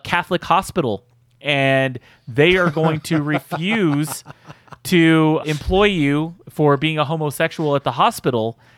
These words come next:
Speaker 1: and do so because they're owned by a Catholic? And Google how many hospitals in the United States are owned by the Catholic
Speaker 2: <laughs> Yeah.
Speaker 1: Church. It's a
Speaker 2: Yeah.
Speaker 1: gigantic number. It's not
Speaker 2: Yeah.
Speaker 1: just like,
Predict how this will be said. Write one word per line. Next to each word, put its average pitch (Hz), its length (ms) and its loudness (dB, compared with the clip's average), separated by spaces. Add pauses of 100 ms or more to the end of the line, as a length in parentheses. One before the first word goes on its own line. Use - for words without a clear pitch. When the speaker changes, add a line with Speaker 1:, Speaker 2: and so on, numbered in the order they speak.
(280)
Speaker 1:
and 139 440 -2 (260)
do 175 220 -2
so 143 220 2
because 135 380 -2
they're 135 280 0
owned 143 300 -2
by 123 200 2
a 123 120 -2
Catholic? 156 420 -4
And 151 200 -4 (1120)
Google 160 400 4
how 135 300 0
many 127 500 -4 (300)
hospitals 107 580 -2
in 101 60 -10
the 101 60 -6
United 101 260 -2
States 117 280 -2
are - 100 -2
owned 98 260 -4
by 98 180 0
the 98 100 0
Catholic 98 320 -2
Speaker 2:
<laughs> - 80 -16
Yeah. - 80 0
Speaker 1:
Church. - 280 -4 (140)
It's 120 160 -2
a 127 40 0
Speaker 2:
Yeah. 120 200 2
Speaker 1:
gigantic 117 460 0
number. 87 280 -8 (360)
It's 117 200 -4
not 139 220 2
Speaker 2:
Yeah. 147 140 0
Speaker 1:
just - 160 -6
like, 131 260 2